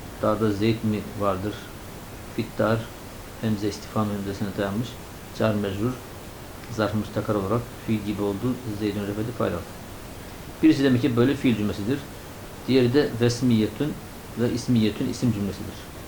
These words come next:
Ve isim cümlesi el mürekkebetü terkip edilir, birleştirilip meydana getirilir. Neyden? Minel mübtedi vel haberi, mübteda ve haberden. İsim cümlesinin öğeleri,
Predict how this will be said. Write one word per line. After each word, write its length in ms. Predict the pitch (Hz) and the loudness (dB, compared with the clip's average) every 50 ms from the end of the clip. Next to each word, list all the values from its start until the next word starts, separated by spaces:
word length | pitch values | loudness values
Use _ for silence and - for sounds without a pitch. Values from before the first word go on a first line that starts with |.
| - - - - - - - - - - | -14 -14 -14 -14 -14 -14 -14 -12 -4 0
Ve 80 | 113 123 | 2 4
isim 260 | 131 131 123 143 135 | 4 4 2 2 2
cümlesi 460 | 123 127 131 120 113 120 143 147 147 147 - - - | 4 6 6 6 4 4 2 2 0 0 -2 -2 2
el 140 | 127 127 123 | 4 6 6
mürekkebetü 800 | 120 117 120 127 123 117 - - 147 135 120 117 107 - - 123 120 - | 8 8 8 8 6 4 4 2 2 4 4 4 2 2 0 -4 -2 0
terkip 300 | 123 107 110 - 120 110 | 0 0 2 2 2 2
edilir, 280 | 107 101 98 117 127 120 - - - - | 2 2 2 0 0 -2 -4 -6 -4 -2
birleştirilip 480 | 113 113 107 - - 113 113 110 - | 0 0 0 -2 -2 -4 -4 0 2
meydana 220 | 113 110 107 110 110 | 2 2 2 2 2
getirilir. 400 | 104 92 - 104 101 117 131 127 - - - | 0 0 -2 -2 -2 -2 -2 -4 -6 -6 -2
Neyden? 280 | 107 107 104 117 127 127 - - - - - - - - - - | 0 0 2 2 0 0 -2 -4 -10 -12 -12 -12 -12 -12 -8 -4
Minel 200 | - 131 135 131 | 2 4 6 6
mübtedi 540 | 131 131 120 120 - 123 107 104 113 127 127 | 6 6 4 4 4 4 4 6 4 4 4
vel 120 | 127 123 | 4 4
haberi, 340 | 120 - 135 113 98 104 92 92 92 | 4 4 4 4 4 2 0 0 -2
mübteda 300 | 98 - - 110 117 110 | -4 -2 0 2 4 4
ve 40 | 107 | 4
haberden. 400 | 107 107 98 101 95 92 92 87 85 - - - - - - - - - - - - - - - - - - - - - | 4 2 2 2 0 0 -2 -6 -6 -8 -12 -14 -14 -14 -14 -14 -14 -12 -12 -12 -12 -14 -14 -14 -14 -14 -14 -14 -10 -8
İsim 240 | 113 - - 120 110 | -4 2 4 4 4
cümlesinin 380 | 104 107 104 98 - 107 98 98 | 4 4 2 2 0 -2 -2 0
öğeleri, 520 | 107 110 107 104 98 98 101 113 131 131 | 2 4 4 4 4 2 2 2 2 2